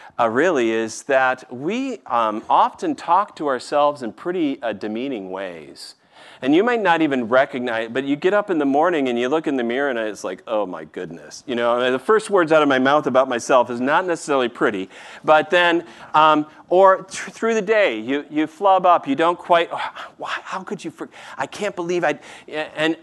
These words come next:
all you're doing is lecturing yourself. Have you ever noticed that? Maybe you don't even recognize it because it happens so automatically.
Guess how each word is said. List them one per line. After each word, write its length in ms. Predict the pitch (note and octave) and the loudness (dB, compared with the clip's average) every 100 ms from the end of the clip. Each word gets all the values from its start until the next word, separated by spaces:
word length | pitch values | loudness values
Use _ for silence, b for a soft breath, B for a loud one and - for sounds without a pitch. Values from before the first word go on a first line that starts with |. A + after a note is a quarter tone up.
| - | -4
all 240 | E3 G3+ | 2 4
you're 160 | B3 G#3+ | 4 0
doing 280 | F#3 G3+ F3+ | 0 0 0
is 120 | C#3+ | -2
lecturing 680 | C#3+ D#3+ F#3 - E3+ C3+ A2+ | 0 0 0 -6 -4 -4 -4
yourself. 600 | G#2 E2+ - D#2+ C2 - _ _ - - - | -6 -10 -10 -10 -12 -18 _ _ -20 -20 -8
Have 140 | C3 | -6
you 60 | C#3+ | -4
ever 140 | D#3 | -4
noticed 400 | D#3+ E3 F3+ - | -2 -4 -6 -6
that? 400 | G#3 G3 G3+ - _ _ _ _ _ _ _ _ _ _ _ _ - | -2 -2 -2 -8 _ _ _ _ _ _ _ _ _ _ _ _ -2
Maybe 260 | F3+ A#3+ | 0 2
you 100 | C4 | 2
don't 180 | A3 G#3 | 4 4
even 360 | G3 F3+ D#3+ C3+ | 4 4 2 2
recognize 760 | E3+ G3+ A3+ F3 D3+ C3 B2+ | 2 2 0 -4 0 0 -2
it 100 | C#3 | -4
because 280 | A#2+ C3 D3 | -6 -6 -6
it 80 | C#3 | -8
happens 440 | - E3+ E3+ F#3 | -4 -2 -2 -4
so 160 | - E3+ | -2 -2
automatically. 960 | C#3+ D3 D3 C#3 C3+ D3+ D#3+ C#3 A#2 | 2 2 2 0 0 -2 -4 -2 -4